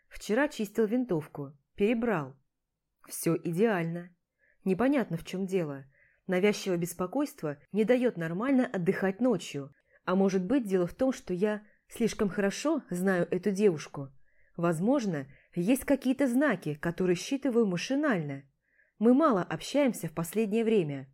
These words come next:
Работа в этот раз достаточно нервная, ни одного более-менее свободного дня. Всегда на чеку и мысли совершенно в другой стороне.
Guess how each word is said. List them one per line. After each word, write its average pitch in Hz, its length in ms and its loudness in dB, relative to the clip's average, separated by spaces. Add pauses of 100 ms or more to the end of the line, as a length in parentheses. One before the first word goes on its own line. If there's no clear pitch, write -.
(560)
Работа 208 500 0
в 180 60 0
этот 180 240 -4
раз 165 300 -4 (420)
достаточно 247 680 0
нервная, 151 640 2 (360)
ни 196 100 4
одного 220 400 4
более-менее 196 580 4
свободного 226 600 2
дня. 185 420 -2 (320)
Всегда 202 460 2
на 269 100 4
чеку 202 560 -4
и 196 80 0
мысли 202 420 2
совершенно 254 600 0
в 254 40 2
другой 208 320 2
стороне. 202 640 -2